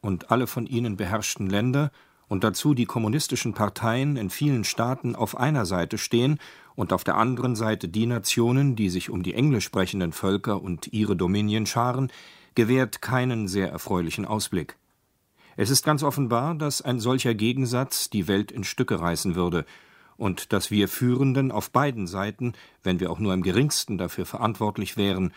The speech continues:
schmachbeladen in die Geschichte eingehen würden.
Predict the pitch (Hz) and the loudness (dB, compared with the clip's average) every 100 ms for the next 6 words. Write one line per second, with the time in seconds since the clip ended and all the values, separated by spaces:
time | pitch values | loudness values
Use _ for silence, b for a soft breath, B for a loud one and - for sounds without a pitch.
0 | b - - 107 104 120 - 113 95 92 | b -12 -6 0 0 0 -4 -2 0 0
1 | 92 98 104 92 101 - 101 - 90 90 | -2 -6 -6 -6 -4 -4 -4 -4 -4 -4
2 | 87 80 78 73 71 | -2 -4 -6 -6 -10